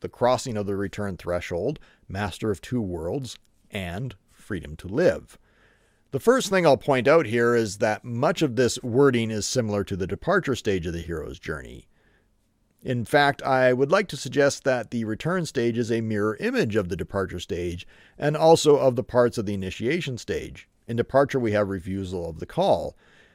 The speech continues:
the refusal to begin the adventure at all. In return, we have refusal of return, which I'm supposed to be talking about in this episode.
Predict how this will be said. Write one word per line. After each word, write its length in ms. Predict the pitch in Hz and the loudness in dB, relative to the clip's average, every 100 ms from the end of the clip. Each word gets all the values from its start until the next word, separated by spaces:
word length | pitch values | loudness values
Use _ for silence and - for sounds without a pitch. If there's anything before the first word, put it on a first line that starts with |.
| _ | _
the 120 | 110 | -4
refusal 500 | 101 92 120 117 104 | -4 -2 0 0 0
to 100 | 95 | -2
begin 280 | 90 87 92 | -4 -4 -4
the 100 | 87 | -4
adventure 460 | 85 80 76 80 85 | -6 -8 -10 -6 -4
at 40 | |
all. 400 | 117 165 87 - _ _ _ | 0 0 -2 -6 _ _ _
In 100 | 120 | -4
return, 520 | 107 101 180 214 175 | -2 2 4 6 4
we 100 | 127 | 2
have 300 | 104 104 104 | 2 2 2
refusal 480 | 110 - 113 104 104 | 0 0 -2 0 0
of 120 | 95 | -2
return, 540 | 101 - 185 180 95 82 - - - | -4 -2 0 2 0 -4 -14 -16 -10
which 200 | - 104 | -6 -4
I'm 240 | 95 82 - | -4 -6 -10
supposed 320 | 113 90 - | -4 -4 -4
to 60 | |
be 120 | 71 - _ | -10 -10 _
talking 260 | 98 87 82 | -4 -4 -4
about 200 | 76 76 | -8 -8
in 80 | 73 | -8
this 160 | 76 | 2
episode. 560 | 143 135 - - - | 2 2 -2 -6 -10